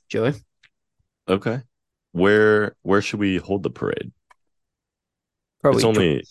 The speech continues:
Speaker 1: probably George Kittle's house, if I had to guess.
Speaker 2: George Kittle's house. I was
Speaker 1: I,
Speaker 2: gonna
Speaker 1: I
Speaker 2: say Iowa City.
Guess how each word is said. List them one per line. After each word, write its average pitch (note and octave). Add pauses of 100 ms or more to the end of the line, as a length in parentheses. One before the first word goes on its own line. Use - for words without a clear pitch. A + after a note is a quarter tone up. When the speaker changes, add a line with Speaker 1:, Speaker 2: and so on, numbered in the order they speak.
(200)
Speaker 1:
probably -
George A2
Kittle's B2
house, C#3
if -
I C3+
had C3
to C3+
guess. D3
Speaker 2:
George -
Kittle's C#2
house. - (120)
I -
was E2
Speaker 1:
I, -
Speaker 2:
gonna E2
Speaker 1:
I -
Speaker 2:
say C2+ (140)
Iowa C#2
City. -